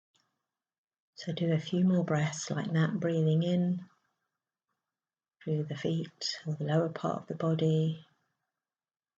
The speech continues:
through the legs, the pelvis, the belly, the solar plexus,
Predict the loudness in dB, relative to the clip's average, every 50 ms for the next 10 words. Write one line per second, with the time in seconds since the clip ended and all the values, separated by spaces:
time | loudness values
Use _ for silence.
0 | _ _ _ _ _ _ _ -20 -20 _ _ _ _ -20 _ _ -12 -10 -8 -6
1 | -6 -4 -4 -2 0 0 0 0 0 -2 -4 -8 -12 -12 -12 -12 -6 -2 0 2
2 | 2 2 2 2 0 2 2 0 0 -2 -4 -6 -10 -16 -16 -16 -16 -18 -18 -20
3 | -20 -20 -20 -20 _ _ _ _ _ -14 -8 -4 -2 0 0 0 2 2 2 0
4 | 0 0 -2 -6 -10 _ _ _ _ _ -20 -18 -10 -4 -2 0 2 2 0 -2
5 | -2 -6 -6 -6 -8 -12 -10 -6 -6 -6 -6 -8 -12 -20